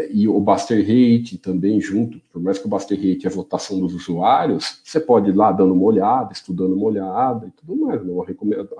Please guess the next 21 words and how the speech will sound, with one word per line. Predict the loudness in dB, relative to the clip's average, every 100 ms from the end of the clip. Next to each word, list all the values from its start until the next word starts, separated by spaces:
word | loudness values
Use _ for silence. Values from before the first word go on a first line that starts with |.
| -12
essa, | -8 -6 -4 -2
isso | -2 -2
é |
um | -4
bom | 0 0
filtro, | 0 0 0 -2 -10 _ _ _ _ _ _
né? | -10 -8
Você | -8 -6 -4
vê, | -2 -4
pe-, | -6 -10 _ _
você | -16 -8 -2 -2 -4 -14
começar | -4 -4 -4 -4 -8
filtrando | -6 -8 -4 -2 0 -2
pela, | -6 -4 -4 -4
por | -4 2
elas. | 2 2 -2 -4
Mas | -2 2
é | 6
normal, | 6 6 6 6 4
viu, | 2
cara? | -4 -10